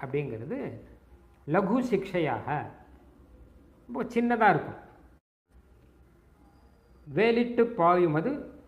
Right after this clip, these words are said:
முள்ளிட்டு பாயும் கணக்கிலே" அப்படின்னு தேசிகன் சொல்றார். நம்ம பண்ண ஒரு பெரிய பாபத்துக்கு அது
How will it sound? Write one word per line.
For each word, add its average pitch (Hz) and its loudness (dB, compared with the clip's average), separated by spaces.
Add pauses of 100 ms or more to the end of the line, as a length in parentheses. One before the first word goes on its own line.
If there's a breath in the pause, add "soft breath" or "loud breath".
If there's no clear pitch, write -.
(120)
முள்ளிட்டு 233 0
பாயும் 165 0
கணக்கிலே" 139 -2
அப்படின்னு 170 -2
தேசிகன் 175 -4
சொல்றார். 117 -8 (400)
நம்ம 165 -2
பண்ண 208 0
ஒரு 202 2
பெரிய 208 0
பாபத்துக்கு 170 -2 (1400)
அது 156 0